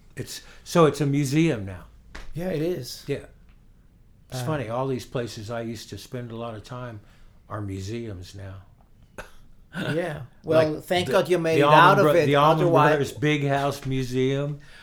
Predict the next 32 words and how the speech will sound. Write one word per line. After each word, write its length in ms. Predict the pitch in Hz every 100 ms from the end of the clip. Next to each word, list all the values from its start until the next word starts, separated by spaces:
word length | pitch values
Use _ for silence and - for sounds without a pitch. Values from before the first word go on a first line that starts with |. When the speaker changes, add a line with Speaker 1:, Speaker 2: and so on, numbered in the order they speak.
| - -
Speaker 1:
We 160 | 127 143
used 280 | 127 -
to 80 | 131
have 160 | 127 127
a 20 |
lot 240 | 120 139 175
of 80 | -
fun 300 | 123 113 113
there 300 | 147 135 117
late 260 | 113 110
at 160 | 104 -
night. 340 | 110 123 139 - _ _ -
Uh, 380 | 117 107 98 98 95 - - - -
and, 400 | 117 113 110 117
uh, 220 | 113 107 - - _ - _ _ - - - - _ _ _ _ -
we 100 | 113
were 160 | 107 101
laughing 400 | 107 107 - 107
about 360 | 98 104 101
that 160 | 110 101
a 40 |
couple 320 | 92 110 107 101
years 320 | 104 113 110
ago. 220 | 90 90 85 _ -
It's 200 | 90 -
Speaker 2:
Oh. 100 | 101
Speaker 1:
like, 160 | 101 - _ _ _ _ _ _ _ - - _ _ _ _ - -
wow. 380 | 104 127 92 - - - _ - - _ - - - - - _ - 110
This 240 | 110 -
little 340 | 120 110 104 -
house 500 | 110 107 120 - 113
where, 180 | 104